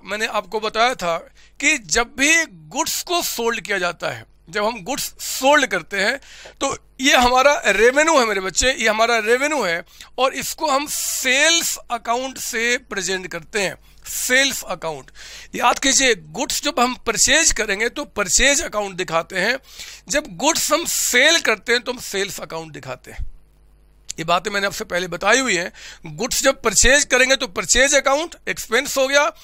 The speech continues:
वही गुड्स अगर हमने सेल किया तो सेल्स अकाउंट आपका दिखाया जाएगा।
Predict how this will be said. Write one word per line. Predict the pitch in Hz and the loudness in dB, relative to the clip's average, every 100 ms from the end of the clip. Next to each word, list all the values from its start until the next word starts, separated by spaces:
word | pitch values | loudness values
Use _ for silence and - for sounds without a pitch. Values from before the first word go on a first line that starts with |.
| - - | -20 -16
वही | 180 214 277 | -2 2 2
गुड्स | 294 311 - | 0 -4 -6
अगर | 285 262 | -2 2
हमने | 254 262 277 | 2 0 -6
सेल | - - 285 320 | -6 0 2 2
किया | 277 247 | -2 -4
तो | 254 | -4
सेल्स | 233 - 233 247 - | -12 -4 -2 -2 -6
अकाउंट | 185 202 220 - | -8 -8 -8 -8
आपका | 180 - | -10 -8
दिखाया | 185 180 175 190 | -12 -8 -6 -4
जाएगा। | 185 185 208 | -4 -2 -2